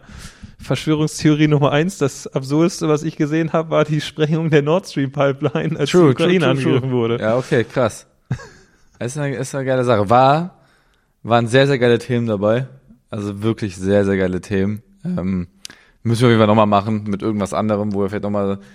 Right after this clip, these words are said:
Speaker 2: irgendwie sagen, ey, wir sprechen über irgendein Thema, wo wir uns wieder ein paar Sachen rauspicken. Hat mir, hat mir sehr viel Spaß gemacht, mich auch ein bisschen reinzulesen. Muss ja auch, ey, wie gesagt, ich habe so viel absurde Sachen gelesen und lustige. Gibt noch irgendwas mit, kennt man ja auch, Q anon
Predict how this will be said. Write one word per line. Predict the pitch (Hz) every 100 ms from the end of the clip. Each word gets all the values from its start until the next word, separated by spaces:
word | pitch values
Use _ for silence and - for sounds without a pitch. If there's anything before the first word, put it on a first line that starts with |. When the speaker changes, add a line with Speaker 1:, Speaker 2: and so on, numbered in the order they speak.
| _ -
Speaker 2:
irgendwie | 101 101
sagen, | 101 101
ey, | 101 101
wir | 104 90 58 98
sprechen | - 104
über | 95
irgendein | 110 107
Thema, | 98 110 113 104
wo | 101
wir |
uns | 98 101
wieder | 110 107
ein |
paar | - 95
Sachen | 98 107
rauspicken. | 98 104 - 120 104 131 131 - _ _ -
Hat | 98
mir, | 104 101
hat | 101 95 95
mir | 101
sehr | 107
viel | 110
Spaß | - 110 107
gemacht, | - 104
mich |
auch | 101
ein |
bisschen | 95 107
reinzulesen. | 98 110 120 113 120 113 120 110
Muss | 98 90
ja |
auch, | 98 90 -
ey, | 98 104
wie | 101
gesagt, | 101 98
ich |
habe | 90
so | 90 110
viel | - -
absurde | 98 101 101
Sachen | 98 104 113
gelesen | 101 104 107 107
und | 98
lustige. | 107 - 107 107 107 - - _ _ -
Gibt | 101
noch | 98
irgendwas | 98 -
mit, | 98 - _ - - -
kennt | -
man | 85
ja | 82
auch, | 98
Q | - 85
anon | 101 113 113 110 107